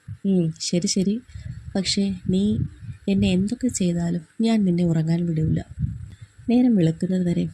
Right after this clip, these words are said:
എനിക്ക് നിന്റെ സൗന്ദര്യം ആസ്വദിക്കണം. ഇപ്പോഴും നിന്നെ കണ്ടാൽ രണ്ട് പ്രസവിച്ചതാണെന്ന് ആരും പറയില്ല സിന്ധു. നീ ഒരു അടാർ ചരക്കല്ലേ മോളെ."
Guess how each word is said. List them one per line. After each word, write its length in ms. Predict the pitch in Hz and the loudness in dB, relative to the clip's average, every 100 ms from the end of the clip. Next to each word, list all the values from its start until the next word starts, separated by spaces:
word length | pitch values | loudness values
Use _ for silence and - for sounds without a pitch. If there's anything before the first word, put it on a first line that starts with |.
| - 208 | -6 -2
എനിക്ക് 260 | 202 - | -2 0
നിന്റെ 240 | 170 165 175 | 0 0 -2
സൗന്ദര്യം 520 | 180 160 156 170 170 | -2 0 2 0 -2
ആസ്വദിക്കണം. 600 | 170 165 165 160 175 170 - - - - _ - | -6 -4 -4 -4 -6 -6 -8 -10 -12 -18 _ -2
ഇപ്പോഴും 480 | 180 165 180 170 180 185 | -2 0 2 2 2 0
നിന്നെ 220 | 170 180 | 0 -2
കണ്ടാൽ 400 | 208 180 165 165 185 - - - | 0 0 0 0 -2 -10 -14 -2
രണ്ട് 240 | 254 285 | 0 0
പ്രസവിച്ചതാണെന്ന് 840 | - 160 - 170 160 185 185 190 | 0 -2 -2 -4 -2 -2 -2 -2
ആരും 280 | 170 156 196 | 0 0 0
പറയില്ല 360 | 196 160 160 160 | 0 0 0 -2
സിന്ധു. 340 | 165 165 156 156 - - - - - | -4 -2 -2 -4 -10 -20 -20 -20 -2
നീ 120 | 233 277 | 4 4
ഒരു 120 | 226 | 4
അടാർ 300 | 175 165 180 | 2 2 0
ചരക്കല്ലേ 560 | 202 180 156 156 170 160 | 0 -2 -2 -2 -2 -2
മോളെ." 320 | 160 151 147 | -2 -2 -2